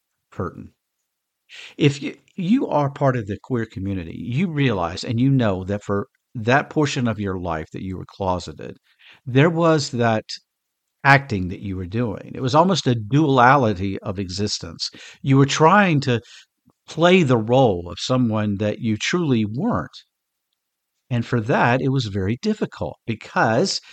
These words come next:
you knew that you were almost play acting. You weren't being your full, authentic self. And so I think for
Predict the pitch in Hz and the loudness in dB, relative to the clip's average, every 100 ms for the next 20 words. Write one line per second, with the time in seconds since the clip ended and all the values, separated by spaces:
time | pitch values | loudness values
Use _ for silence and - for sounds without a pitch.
0 | - - _ 220 139 147 147 143 208 135 | -20 -20 _ -6 -2 2 4 4 4 4
1 | 135 131 135 135 135 147 160 113 127 147 | 2 0 0 2 2 2 2 2 4 2
2 | 143 - 208 160 117 - - 135 _ _ | 0 -2 0 0 -2 -6 -16 -18 _ _
3 | _ - 131 143 156 165 127 113 196 131 | _ -4 0 2 2 2 0 0 2 2
4 | 107 104 - - 151 143 127 - - 117 | 2 -2 -4 0 4 4 2 -2 0 0
5 | - 127 - 98 - - 160 80 - _ | 2 0 -2 -6 -4 0 0 0 -6 _
6 | _ _ _ _ _ _ _ 135 127 151 | _ _ _ _ _ _ _ -2 0 2
7 | 143 151 139 - 202 190 - 175 | 2 2 -2 0 -2 -2 -4 -4